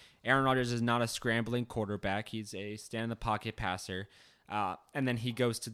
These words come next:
Denver, and they trade to get Russell Wilson, and they send all these draft choices, and they send all these pieces to, uh, to Seattle to get Russell Wilson. And then you try to learn on the fly how to coach a running quarterback when you've never done that,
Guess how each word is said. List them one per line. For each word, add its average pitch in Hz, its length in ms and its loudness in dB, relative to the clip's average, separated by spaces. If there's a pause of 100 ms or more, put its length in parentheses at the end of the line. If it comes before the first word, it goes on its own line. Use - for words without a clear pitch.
(100)
Denver, 117 640 0 (220)
and 107 360 -4
they 127 280 2
trade 139 400 2
to 127 60 -2
get 117 180 0
Russell 110 280 -2
Wilson, 117 540 0
and 110 200 -4
they 127 140 2
send 117 360 -2
all 113 140 -4
these 113 140 -4
draft 120 380 0
choices, 113 500 -4
and 104 100 -4
they 104 120 -2
send 104 240 -4
all 107 100 0
these 101 160 -4
pieces 143 500 -4 (480)
to, 131 340 6 (240)
uh, 113 220 0
to - 200 -6
Seattle 117 420 4
to 110 80 -2
get 131 180 4
Russell 123 380 4
Wilson. 98 460 -2 (720)
And 117 240 4
then 110 340 2 (400)
you 123 140 2
try 135 260 6
to 120 100 6
learn 117 480 2
on 107 140 0
the 104 100 0
fly 117 360 4
how 117 200 2
to 107 100 2
coach 117 520 -2 (460)
a 110 100 -2
running 113 300 4
quarterback 120 640 4
when 117 80 2
you've 107 100 2
never 110 280 2
done 117 320 0
that, 95 300 -2